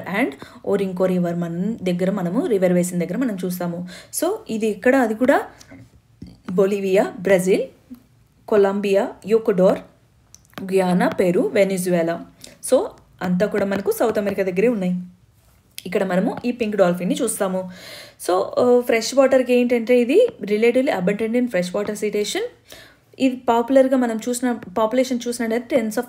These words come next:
thousands-ఏ మా-, ఉన్నాయన్నమాట. అంటే ఎక్కువగా లేవు ఇవి, వీటి మొత్తము అంత ఎక్కువగా లేదు. మరి ఇండియాలో ఒకసారి డాల్ఫిన్స్ కానీ మనం చూసినట్లయితే ఇండియాలో ఏం డాల్ఫిన్స్ ఉన్నాయి?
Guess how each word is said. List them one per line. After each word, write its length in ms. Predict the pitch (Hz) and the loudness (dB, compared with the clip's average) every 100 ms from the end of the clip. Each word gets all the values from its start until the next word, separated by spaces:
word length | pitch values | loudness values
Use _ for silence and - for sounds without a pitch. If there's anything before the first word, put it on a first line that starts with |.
| 220 | -4
thousands-ఏ 400 | 202 208 208 240 | -2 -4 -2 -4
మా-, 240 | 214 190 | -4 -6
ఉన్నాయన్నమాట. 540 | 202 196 185 180 175 180 | -6 -4 -2 -2 -2 -4
అంటే 240 | 185 277 | -2 0
ఎక్కువగా 420 | 294 202 226 214 | 0 2 2 4
లేవు 260 | 190 185 180 | 2 2 0
ఇవి, 340 | 180 180 180 - | 0 -2 -6 -10
వీటి 340 | 180 190 208 392 - - - _ | -6 -4 -2 -4 -8 -18 -20 _
మొత్తము 380 | 208 185 208 202 208 - | -6 -2 -4 -4 -6 -6
అంత 180 | 185 196 | -4 -4
ఎక్కువగా 340 | 180 190 214 | -4 -2 -2
లేదు. 300 | 226 175 - - | 0 -2 -4 0
మరి 180 | 262 269 | 2 4
ఇండియాలో 460 | 240 254 254 262 | 4 6 6 4
ఒకసారి 280 | 254 - 233 | 2 0 2
డాల్ఫిన్స్ 400 | 214 208 226 214 | 2 2 -2 -4
కానీ 140 | 214 | -4
మనం 200 | 208 202 196 | -4 -6 -6
చూసినట్లయితే 440 | 214 214 208 202 | -6 -6 -4 -4
ఇండియాలో 360 | 247 202 214 220 | -2 0 2 2
ఏం 180 | 214 220 | 0 0
డాల్ఫిన్స్ 420 | 220 214 226 220 | 0 0 -4 -4
ఉన్నాయి? 200 | 226 | -4